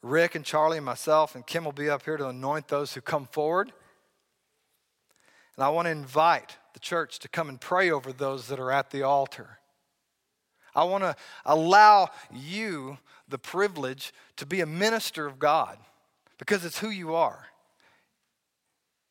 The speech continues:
And I want you to pray over the people today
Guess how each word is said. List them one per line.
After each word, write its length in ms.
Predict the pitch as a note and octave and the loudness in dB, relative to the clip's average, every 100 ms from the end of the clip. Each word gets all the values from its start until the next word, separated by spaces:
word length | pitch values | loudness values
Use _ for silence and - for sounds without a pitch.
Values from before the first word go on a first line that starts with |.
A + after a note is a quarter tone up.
| _ _ _ _ _ _ _ _ _ _ - | _ _ _ _ _ _ _ _ _ _ -2
And 100 | D#3 | 0
I 60 | |
want 300 | F3+ G3+ F3 | 2 2 0
you 200 | F3 A#3 | -2 -4
to 80 | C#4+ | -4
pray 300 | - F3 D3+ | -4 -4 -2
over 220 | C3 A#2+ | -4 -6
the 100 | A2+ | -14
people 340 | G#2+ C#3 B2 G#2 | -14 -14 -14 -18
today 480 | - A#2 G#2+ G2+ | -16 -14 -14 -14